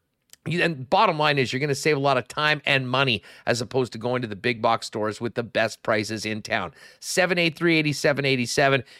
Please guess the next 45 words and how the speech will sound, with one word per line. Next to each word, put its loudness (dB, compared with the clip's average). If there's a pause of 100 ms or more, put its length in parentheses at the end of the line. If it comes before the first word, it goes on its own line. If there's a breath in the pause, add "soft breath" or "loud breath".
Give 0
'em -2
a 0
call. 4
The 4
experts 0
there 2
will 0
get -2
exactly -2
what -4
you -6
need -2
and -10
can -12
be -6
ready 0
for -4
a -4
quick -4
and -6
easy -8
pickup. 0 (340 loud breath)
You -12
can -2
order 4
online 2
or 2
check -2
them -2
out 4
online 2
at -4
manitoba 0
battery 2
dot 0
com 0 (240 loud breath)
or -6
pop 0
down 0
and -10
see -6
'em -6
at -12
ten -2